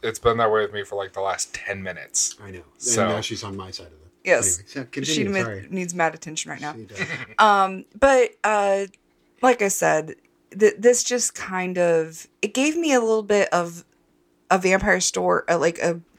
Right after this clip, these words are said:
Speaker 3: good guy vampire story that I haven't seen in a while.
Speaker 2: Mm-hmm.
Speaker 3: So maybe that's why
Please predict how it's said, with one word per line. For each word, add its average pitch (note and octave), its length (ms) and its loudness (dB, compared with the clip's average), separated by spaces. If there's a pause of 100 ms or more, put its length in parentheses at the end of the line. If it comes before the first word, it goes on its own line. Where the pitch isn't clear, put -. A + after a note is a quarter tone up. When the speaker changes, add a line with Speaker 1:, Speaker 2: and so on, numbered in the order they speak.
(1080)
Speaker 3:
good A#3+ 300 4
guy A3+ 260 4
vampire G#3+ 460 0
story G#3+ 300 -2
that F#3+ 120 4
I G3+ 40 0
haven't A3 260 -4
seen F3+ 400 -8
in F#3+ 80 -6
a F#3 60 -4
while. G3 480 0 (220)
Speaker 2:
Mm-hmm. D#3 1000 -14
Speaker 3:
So - 180 0
maybe G3 280 0
that's F3+ 320 2
why F3+ 500 2